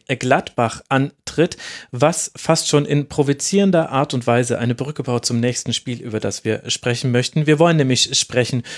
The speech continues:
über Raber Leipzig gegen Borussia Mönchengladbach. Die Leipziger, sie müssen alles dem Bayern nachmachen,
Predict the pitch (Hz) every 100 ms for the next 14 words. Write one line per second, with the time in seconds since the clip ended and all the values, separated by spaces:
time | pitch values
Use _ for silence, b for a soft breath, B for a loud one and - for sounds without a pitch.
0 | B - 147 123 120 - 117 113 110 113
1 | 110 110 - 139 135 - 120 123 117 107
2 | - 110 110 - 143 - 143 139 175 -
3 | 160 - B B B B B B 190 220
4 | - 214 160 151 165 190 196 160 185 208
5 | 202 160 151 151 143 143 190 147 131 -
6 | 196